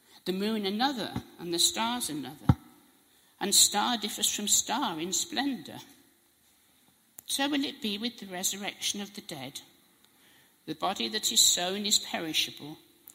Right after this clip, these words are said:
It is raised imperishable. It is sown in dishonor.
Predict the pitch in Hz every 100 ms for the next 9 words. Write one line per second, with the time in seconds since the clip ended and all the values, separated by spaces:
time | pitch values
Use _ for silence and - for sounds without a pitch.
0 | _ _ _ - - 196 196 202 214 226
1 | - 226 254 277 - 131 127 - - -
2 | - - - - _ - - - - -
3 | 214 208 - - 185 202 190 190 185 170
4 | 190 226 196 110